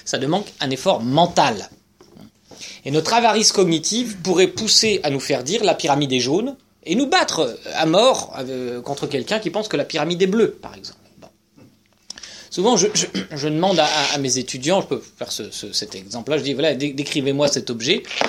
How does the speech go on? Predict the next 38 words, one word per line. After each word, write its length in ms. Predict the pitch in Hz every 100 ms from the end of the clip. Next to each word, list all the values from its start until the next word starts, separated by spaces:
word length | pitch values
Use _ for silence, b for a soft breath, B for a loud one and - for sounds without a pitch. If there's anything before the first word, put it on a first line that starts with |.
| B
Hein, 240 | - - 113
euh, 180 | 110 101 95 - B B B -
et 140 | 98
alors, 240 | 98 98 98
elle 60 | -
me 60 | 98
décrit 600 | - - - 170 135 110
cet 240 | 98 -
objet, 420 | 101 104 180 233
elle 120 | 175 120
me 100 | 104
dit 140 | 113
la 100 | 98
couleur, 540 | - 123 143 180 190
bah, 120 | 110 -
c'est 120 | 104
une 100 | 101
montre, 400 | 120 151 156 -
elle 80 | 87
est 40 |
noire, 480 | 92 113 139 156 107
et 40 | -
cetera, 260 | - - -
et 40 |
cetera. 160 | - -
Je 100 | 95
dis : « 80 | 101
Ok, 140 | - 127
mais 80 |
comment 200 | 120 208
vous 60 | 208
savez 180 | 160 160
qu'elle 120 | 123
est 40 |
noire ? 160 | 156 165
Peut-être 240 | - 160
elle 100 | 117
est, 100 | 120